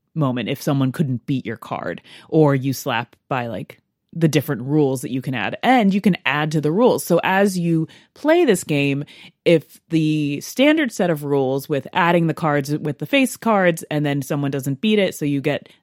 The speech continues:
the cards back, then if that's not enough and, like, the game's moving pretty fast, um, and you want more, you can add things like, um, whenever someone puts down a Jack ten, you can kind of slap in and grab the cards. So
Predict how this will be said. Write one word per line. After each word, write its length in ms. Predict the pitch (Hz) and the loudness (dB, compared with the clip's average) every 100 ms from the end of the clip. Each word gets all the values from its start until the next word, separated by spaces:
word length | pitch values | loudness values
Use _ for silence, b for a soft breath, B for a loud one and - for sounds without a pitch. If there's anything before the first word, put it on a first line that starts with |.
| _ | _
the 480 | 156 139 135 135 - _ | -4 -2 -2 -4 -8 _
cards 320 | - 143 131 | -6 -4 -4
back, 460 | 143 175 175 190 - B B B B | -4 0 0 -2 -8 B B B B
then 500 | 165 170 165 160 160 | 2 4 4 2 2
if 200 | 165 - | -2 0
that's 260 | 180 170 - | 0 0 2
not 160 | 151 | 2
enough 420 | 156 220 302 247 - | 4 4 6 4 2
and, 100 | 165 | -2
like, 140 | 143 | -2
the 80 | 156 | -2
game's 320 | 147 147 143 | 0 0 2
moving 300 | 156 147 143 | 0 0 -2
pretty 200 | 156 143 | -2 -4
fast, 460 | - 220 208 - - B B B | 0 0 0 -2 -10 B B B
um, 240 | 156 139 | -2 0
and 100 | 143 | 2
you 120 | 156 | 2
want 220 | 147 135 190 | 2 0 2
more, 360 | 262 320 285 | 4 4 4
you 180 | 226 165 | 4 2
can 140 | 185 | 2
add 260 | 160 147 151 | 2 2 2
things 280 | 147 147 143 | 2 0 0
like, 260 | 139 131 - | -2 -2 -2
um, 560 | 175 156 147 135 131 139 _ - | 0 0 2 0 -2 -6 _ -10
whenever 480 | 160 156 151 143 147 | -2 0 0 -2 -2
someone 260 | 156 151 | 0 0
puts 200 | 147 143 | 0 -2
down 180 | - 139 | -2 -4
a 40 | 131 | -2
Jack 300 | 147 139 - | -2 -4 -4
ten, 400 | 285 262 247 226 | 2 4 4 2
you 240 | - 165 | 0 -2
can 180 | 175 147 | 0 0
kind 200 | 151 135 | 0 -4
of 80 | 127 | -6
slap 360 | - 143 135 | -6 -4 -2
in 160 | 147 131 | -2 -2
and 220 | 127 127 | -4 -4
grab 240 | 131 120 | -4 -4
the 100 | 135 | -6
cards. 460 | 131 135 123 131 143 | -8 -8 -6 -8 -10
So 300 | - 135 131 | -8 -6 -6